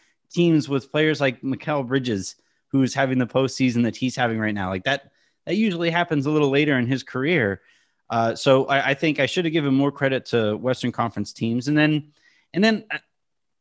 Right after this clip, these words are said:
maybe it was just blissful ignorance, but I, I didn't think that the, the injuries would pile up the way that they did with the Lakers this year. And, and, and that's kind of what I wanted to get to next. The, the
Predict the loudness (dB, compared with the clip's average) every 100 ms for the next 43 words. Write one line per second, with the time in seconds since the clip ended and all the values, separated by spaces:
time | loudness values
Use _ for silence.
0 | _ 2 4 4 4 2 0 -2 -6 -20
1 | -2 -2 0 0 2 4 2 2 0 -8
2 | -14 _ _ _ _ _ -2 2 2 -2
3 | _ _ _ 0 0 -2 -10 _ _ -2
4 | 2 2 2 -2 0 2 2 0 0 0
5 | 0 0 2 0 -6 _ _ _ _ _
6 | _ _ 0 2 2 0 0 -2 -2 -2
7 | -4 -2 0 2 2 0 0 0 2 2
8 | 0 0 0 0 2 0 0 -6 -16 -8
9 | -8 -4 0 0 -2 -6 -6 -8 -12 -16
10 | -6 0 0 0 0 0 2 0 0 -2
11 | -2 -2 0 0 0 0 0 -2 -4 -2
12 | 0 0 -2 -6 -16 _ _ _ _ _
13 | -4 4 6 4 2 2 2 0